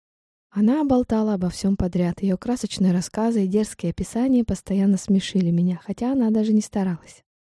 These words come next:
На протяжении ночи люди подходили к ней поздороваться, замечали меня, молча моргали и уходили. Вряд ли меня считали интересным прибавлением к населению городка.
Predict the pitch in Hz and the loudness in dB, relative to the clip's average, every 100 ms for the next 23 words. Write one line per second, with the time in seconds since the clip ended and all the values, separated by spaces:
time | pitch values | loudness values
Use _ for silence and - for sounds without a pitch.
0 | _ _ _ 202 196 196 196 190 208 202 | _ _ _ 2 4 4 4 6 8 8
1 | 190 208 233 214 214 233 233 185 - 180 | 8 6 4 2 2 2 2 0 -2 -2
2 | 190 220 202 196 180 175 180 175 180 233 | 2 0 2 2 2 0 0 2 2 2
3 | 247 - 190 196 190 - 190 180 175 208 | 0 -2 0 2 2 2 2 2 4 4
4 | 233 226 220 - 180 180 208 247 214 233 | 4 4 2 0 0 2 2 4 4 4
5 | - 180 180 180 180 _ _ _ _ _ | 0 0 2 2 0 _ _ _ _ _
6 | _ _ _ _ 202 226 254 208 185 180 | _ _ _ _ -2 2 2 2 4 4
7 | 160 - 185 175 170 165 175 175 - 170 | 0 -2 -2 0 0 0 0 0 0 0
8 | 175 180 170 185 254 254 240 202 175 - | 2 0 0 2 2 2 0 0 -2 0
9 | 175 170 180 175 170 165 - 165 | 2 4 4 2 0 -2 -4 -8